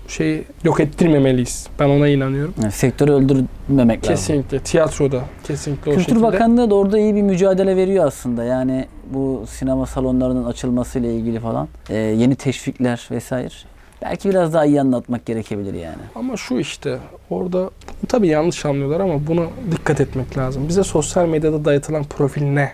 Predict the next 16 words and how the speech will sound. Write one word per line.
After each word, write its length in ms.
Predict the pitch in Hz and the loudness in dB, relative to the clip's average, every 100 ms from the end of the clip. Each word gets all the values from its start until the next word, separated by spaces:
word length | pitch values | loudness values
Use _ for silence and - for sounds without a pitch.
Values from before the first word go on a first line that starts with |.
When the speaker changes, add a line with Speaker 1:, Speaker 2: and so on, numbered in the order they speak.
| - | -4
Speaker 1:
Bize, 380 | 160 147 185 190 - - - | 0 2 2 0 -8 -20 -12
e, 300 | 180 160 160 | -10 -6 -4
Batı 240 | 156 151 190 | -4 0 2
merkezli 680 | 160 143 147 135 139 170 202 - 165 | 2 2 0 0 0 -4 -4 -8 -6
ülkemize 520 | 147 - 151 151 147 | -2 0 2 2 2
dayatılan 500 | 147 143 151 151 147 - | 2 2 0 0 -2 -4
profil 400 | - 151 156 143 | 0 2 2 0
ne? 120 | 131 - | 0 -6
E, 280 | 180 - 165 | -8 -6 -2
burada, 340 | 190 185 165 - - | 2 2 0 -2 0
buralarda, 640 | 185 170 165 156 180 185 - 196 | 2 4 2 2 0 -2 -8 -10
e, 400 | 165 165 165 - | -6 -6 -4 -2
gerçekten 560 | 165 - 143 - 175 - - | -2 -4 -8 -6 -6 -8 -6
üstadın 540 | 180 - 175 165 165 165 | -6 -2 2 2 2 0
dediği 260 | 160 151 | 2 2
gibi 260 | 156 135 | 2 0